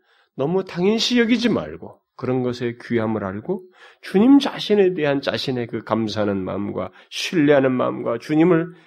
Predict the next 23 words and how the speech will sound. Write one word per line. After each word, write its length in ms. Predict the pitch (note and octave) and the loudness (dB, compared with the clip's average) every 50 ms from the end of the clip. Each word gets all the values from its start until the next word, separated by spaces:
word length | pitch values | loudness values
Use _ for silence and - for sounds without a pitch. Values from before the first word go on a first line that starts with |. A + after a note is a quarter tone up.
| _ _ | _ _
기꺼이 640 | - - - G3 F3+ F#3 - - F#2+ - F#2 F#2 - - _ _ _ _ _ _ _ - | -8 -2 0 0 2 2 4 4 4 4 2 0 -6 -12 _ _ _ _ _ _ _ -2
따르고자 440 | C3+ C#3+ D3+ C#3 C#3 C3+ A#2+ A#2 | 2 4 4 6 6 6 6 4
하는 240 | G2+ F#2+ F#2 F2+ F2+ | 4 4 2 0 -2
그런 260 | - - F2+ F#2 F#2 | -2 -4 -4 -4 -4
마음을 560 | E2+ E2 C2+ - D#2 E2+ G2+ C#3 D#3 - - - - _ _ _ _ _ _ _ _ _ _ _ _ _ | -6 -6 -6 -8 -6 -4 0 0 0 0 -2 -6 -12 _ _ _ _ _ _ _ _ _ _ _ _ _
삶 320 | - - - - E3 F3+ | -18 -12 -4 0 2 2
속에서 360 | F4+ - - - - - - - | 2 0 -2 -6 -6 -8 -10 -10
가져야 480 | - - - - - - B2 - - | -12 -12 -12 -10 -8 -6 -6 -6 -8
돼요. 280 | - - - - - - _ | -10 -14 -16 -18 -20 -20 _
그런 300 | - - G#2+ B2 D#3+ F3+ | -8 -6 -2 0 0 0
가운데서 480 | F3+ D3 D#3 F3 F3+ F3 E3+ D#3+ D#3+ C#3+ | 0 0 0 0 0 0 0 0 0 0
이런 300 | C#3 C#3+ D3 C#3+ - - - - _ _ | 0 0 0 -2 -4 -10 -18 -20 _ _
방편들을 800 | - - - E2+ F#2+ G#2+ - - B2 B2 A#2 G#2 G2+ F#2+ G2+ G2 G2 | -10 -6 -4 -2 -2 -2 0 2 2 2 2 2 0 0 0 0 0
쓸 280 | - - D#3 C3+ B2 | 0 -2 -4 -4 -4
때에, 500 | - F2 E2+ E2+ F2 G2+ A2 G#2 F#2 - - _ _ _ _ _ _ _ _ _ _ _ _ _ _ _ _ _ _ _ _ _ _ _ _ _ _ _ _ _ - - | -4 -4 -2 -2 0 0 0 0 0 -4 -8 _ _ _ _ _ _ _ _ _ _ _ _ _ _ _ _ _ _ _ _ _ _ _ _ _ _ _ _ _ -14 -12
에, 160 | - E2+ E2 | -10 -10 -8
그 120 | - - - | -8 -6 -6
아까 240 | - - - F2 | -6 -6 -8 -8
그런 180 | F2 - F#2 F2 | -6 -4 -4 -4
방편들이 540 | E2+ E2+ E2+ E2 E2 F2 F2+ F2 F2 E2+ E2+ | -4 -6 -8 -8 -8 -6 -6 -6 -6 -8 -8
함께 320 | E2 - A#2+ A#2+ - - D#2 | -4 -2 -2 -2 -2 -2 -2
어우러졌을 560 | D#2+ E2+ F2+ F#2 F2+ E2 D#2 - - - E2+ | -2 0 0 0 0 0 -2 -2 -6 -6 -4
때 160 | - D#3 G3 | -4 -4 -4